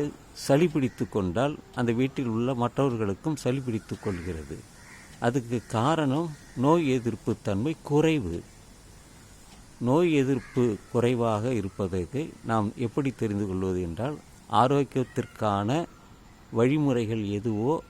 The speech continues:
அதை அறிந்து கொண்டு அதன்படி நடந்து கொண்டால் நமக்கு அந்த நோய் எதிர்ப்பு சக்தி இருக்கும். எந்த விதமான நோய் வந்து நம்மை தாக்கினாலும் அதிலிருந்து நாம் எளிதாக மீண்டு வந்து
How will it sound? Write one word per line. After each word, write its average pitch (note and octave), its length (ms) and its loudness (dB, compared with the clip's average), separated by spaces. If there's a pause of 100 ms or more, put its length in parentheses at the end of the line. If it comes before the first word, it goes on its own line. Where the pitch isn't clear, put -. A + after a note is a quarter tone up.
அதை A#2 280 4 (200)
அறிந்து B2 420 0
கொண்டு G2 380 -2 (240)
அதன்படி B2 540 0
நடந்து G#2 400 -2
கொண்டால் F#2 520 -4 (840)
நமக்கு A#2 500 0 (100)
அந்த A2+ 280 0
நோய் B2+ 380 2
எதிர்ப்பு B2 380 0
சக்தி - 420 -4 (160)
இருக்கும். G2+ 520 -2 (720)
எந்த D#3+ 440 4
விதமான B2+ 640 2
நோய் B2 360 2
வந்து G#2+ 340 -2
நம்மை G2+ 280 -2 (140)
தாக்கினாலும் G2 840 -2 (540)
அதிலிருந்து A#2+ 640 2
நாம் A#2+ 280 0 (100)
எளிதாக A#2 640 0
மீண்டு B2+ 440 2
வந்து F2+ 300 -2